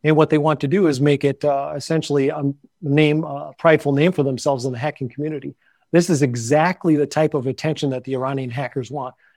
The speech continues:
And if they can adapt that for their own use and perhaps, uh, use it for the state, uh, the Islamic Republic of Iran, then gathering and gaining these types of technology and experiences abroad,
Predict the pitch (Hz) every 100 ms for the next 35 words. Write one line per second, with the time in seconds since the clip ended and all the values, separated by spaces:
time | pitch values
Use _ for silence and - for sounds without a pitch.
0 | - 147 147 156 156 135 147 151 - 151
1 | - 135 135 135 147 156 151 190 202 -
2 | - 127 135 131 139 - 156 139 135 156
3 | - 131 120 - 151 185 - _ _ _
4 | - 131 135 135 131 143 143 139 127 143
5 | 156 147 143 139 139 160 165 143 139 135
6 | 147 _ _ _ _ 151 156 170 180 170
7 | 135 123 143 147 147 139 - 139 139 -
8 | 135 139 135 143 151 147 131 - - 143
9 | 147 139 117 139 147 131 127 147